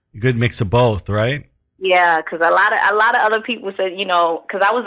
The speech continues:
Speaker 2: very good at a lot of other things. Um, one of my good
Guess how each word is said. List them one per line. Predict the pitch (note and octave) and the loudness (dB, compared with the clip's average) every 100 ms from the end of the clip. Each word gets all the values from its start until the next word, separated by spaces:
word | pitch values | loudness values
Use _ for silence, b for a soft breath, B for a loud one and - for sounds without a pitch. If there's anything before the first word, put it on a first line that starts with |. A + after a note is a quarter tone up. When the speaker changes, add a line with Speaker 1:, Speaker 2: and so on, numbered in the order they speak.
| F#3 | -2
Speaker 2:
very | G3 G3+ | -2 0
good | F#3 F3+ | -2 0
at | D3 | 0
a | D#3 | 2
lot | E3 F3 | 0 0
of | |
other | D#3+ D#3+ - | -2 -6 -6
things. | E3 D#3+ D#3 D#3 | -4 -4 -4 -6
Um, | D#3+ D#3 C#3 C#3 C#3+ _ _ _ _ _ | -4 -4 -6 -10 -18 _ _ _ _ _
one | - F3 | -2 0
of | F3+ | 0
my | F3 | 0
good | D#3+ F3 F3 - | 0 0 0 -2